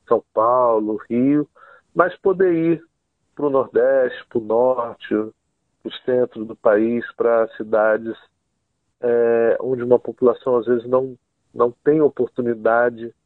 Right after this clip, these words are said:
de ver uma exposição, é, desse tipo, né? Porque a mim, meu trabalho, acima de tudo, é um trabalho de fantasia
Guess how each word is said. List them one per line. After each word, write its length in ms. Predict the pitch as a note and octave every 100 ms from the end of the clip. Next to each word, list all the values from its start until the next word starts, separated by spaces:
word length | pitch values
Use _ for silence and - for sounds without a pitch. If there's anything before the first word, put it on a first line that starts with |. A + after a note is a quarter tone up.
| _ _ _
de 160 | A#2
ver 200 | A2+ A#2
uma 100 | A#2+
exposição, 960 | A#2+ - A#2 A2+ A2+ - _ A#2 A2+ A#2 _ _ _ _ _ _ -
é, 800 | C3 B2 B2 A#2+ A#2 A2+ A2 E2
desse 340 | A#2 A#2+ - -
tipo, 260 | A2 - G2
né? 220 | A2 C3 - _
Porque 400 | A#2 - B2 B2+ -
a 120 | A2+
mim, 380 | B2+ C3+ E3 E3 _
meu 120 | C3
trabalho, 560 | B2+ B2 A#2+ C3+ C#3+ D3 _ _ _ _ _ _ _ -
acima 540 | G#2+ - - A3+ G#3+
de 160 | E3+ C#3+ _
tudo, 540 | E3 E3 D#3+ E3+ F3+ - _ _ _ _ _ _ _ _ _ _ _ _
é 80 | D3+
um 100 | D#3
trabalho 840 | D#3 D#3+ B2 C3 C#3 D3 C#3+ - _ A#2
de 100 | -
fantasia 600 | C#3 - A#2+ G#2+ C3+ C#3